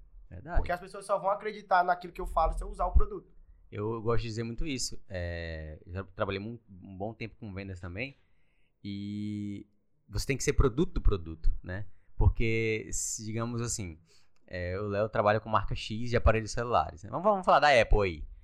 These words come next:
Speaker 1: né?
Speaker 2: Um
Speaker 1: Então,
Speaker 2: só com três aqui.
Speaker 1: pois é. Aí, assim, se tu andasse com, com outras marcas, né? Qual propriedade tu, tu ia ter pra
Speaker 2: Não
Speaker 1: dizer?
Speaker 2: tem, cara.
Speaker 1: Né? "Cara, eu uso isso aqui, né? Eu defendo essa bandeira,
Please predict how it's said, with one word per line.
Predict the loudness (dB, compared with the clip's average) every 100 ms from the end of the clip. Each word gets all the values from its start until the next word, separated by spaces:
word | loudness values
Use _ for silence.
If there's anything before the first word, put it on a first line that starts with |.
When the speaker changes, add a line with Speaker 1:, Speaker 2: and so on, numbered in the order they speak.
| _ _ _
Speaker 1:
né? | -6 -6
Speaker 2:
Um |
Speaker 1:
Então, | -4 -2
Speaker 2:
só | -2
com | -4 -10
três | -12 -12 -12
aqui. | -16 -4
Speaker 1:
pois | 0 4
é. | 6 6 6
Aí, | 6 6 2 0 -2 -8 -12 -14
assim, | -10 -10 -10 -14 -20 -20 _ _ -20 _ -20
se | -8
tu | -8 -6 -12 -20 _ -4
andasse | 0 6 6 4
com, | 0 -2 -4 -10 -14 -10
com | -6
outras | -4 -2 0
marcas, | 2 2 2 -2 -14 -20 -20
né? | -18 -16 -18 -20 -20 -4
Qual | 0
propriedade | 8 12 12 12 10 2
tu, | -6 -12
tu | -6
ia | -6
ter | -2 -2
pra | -2
Speaker 2:
Não |
Speaker 1:
dizer? | -2 -2
Speaker 2:
tem, | -2
cara. | -6 -10 -10
Speaker 1:
Né? | -12 -12 -12 -6 0
"Cara, | 2
eu | 2 0
uso | -6 -6
isso | -6
aqui, | -6 -10 -14 -14 -10
né? | -10 -10 -12 -16 -12
Eu | -6 -6 -8 -14 -10
defendo | -4 -2 -2 -2 -2
essa | -2
bandeira, | -4 -2 -2 -2